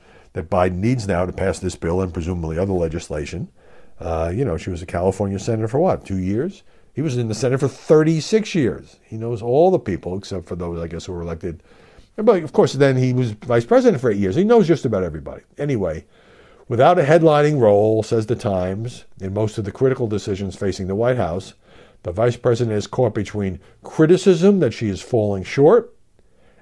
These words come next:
and resentment among supporters who feel she's being undercut by the administration she serves. Her allies are concerned that while Biden relied on her to help him win the White House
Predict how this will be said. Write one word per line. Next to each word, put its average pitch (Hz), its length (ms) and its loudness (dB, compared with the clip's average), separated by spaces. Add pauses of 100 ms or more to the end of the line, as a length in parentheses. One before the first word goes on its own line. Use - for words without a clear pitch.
(100)
and 123 340 0
resentment 113 1040 2 (100)
among 98 260 -8
supporters 127 520 0
who 120 80 -2
feel 120 240 0
she's 113 240 -4
being 113 240 -4
undercut 127 640 0
by 113 120 -2
the 95 120 -6
administration 127 760 -6 (260)
she 101 560 -4
serves. - 720 -4 (500)
Her - 140 -12
allies 117 420 2
are 110 60 -4
concerned 113 400 -4
that 107 80 0
while 92 180 -2
Biden 104 320 0
relied 104 340 0
on 107 100 0
her 104 160 0
to 98 120 -4
help 104 260 0
him 95 220 -4
win 208 220 4
the 208 100 6
White 92 240 4
House 85 460 -8